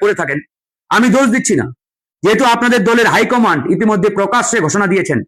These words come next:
যে গণভোটের পক্ষে, সুতরাং আপনাদের উচিত হবে গণভোটের পক্ষে প্রচারণা চালানো, ক্যাম্পেইন চালানো একবারই প্রকাশ্যে। আর এই গণভোটটা কেন দরকার, ইতিমধ্যে কিন্তু আমি ব্যাখ্যা সহ বলেছি যে এই গণভোট আমাদের স্বার্থে,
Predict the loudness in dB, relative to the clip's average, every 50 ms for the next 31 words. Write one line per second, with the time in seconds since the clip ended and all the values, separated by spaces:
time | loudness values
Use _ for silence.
0 | _ _ _ _ _ _ _ -2 0 0 2 2 2 2 2 2 2 2 0 -2
1 | -2 -2 -2 -2 -2 -2 -2 -2 -4 -4 -4 -8 _ _ _ _ _ _ _ -4
2 | -2 0 0 0 0 0 0 0 0 0 0 0 2 2 2 2 2 2 2 0
3 | 2 2 2 2 2 0 -2 -4 -10 _ _ _ _ -4 0 0 2 2 2 2
4 | 2 2 2 0 0 0 -2 -2 -2 -2 -2 -2 -2 -2 -2 -2 -2 -2 0 0
5 | 0 0 0 0 0 0 0 -2 -4 -6 _ _ _ _ _ -4 -2 0 0 0
6 | 0 0 0 0 0 0 -2 0 0 0 0 0 2 2 0 0 0 0 -2 -2
7 | -2 -2 -4 -4 -4 -4 -4 -6 -6 -8 _ _ _ _ _ _ _ _ _ _
8 | _ _ _ _ _ _ _ _ _ _ -4 -2 0 2 2 2 2 2 2 2
9 | 2 2 0 0 -2 -2 0 0 0 2 2 0 0 0 0 0 -2 -2 -4 -8
10 | -12 _ _ _ _ _ _ -2 0 0 2 2 2 2 2 2 0 0 0 0
11 | 0 2 2 2 2 2 0 0 0 -2 -2 0 0 0 2 2 2 0 0 -2
12 | -4 -6 -8 _ _ _ _ _ _ _ _ _ _ -2 0 2 2 2 2 2
13 | 2 4 4 2 2 0 -4 -10 -16 _ _ _ _ _ _ -2 0 2 2 2
14 | 2 2 2 0 0 -2 -2 -2 -2 -2 -4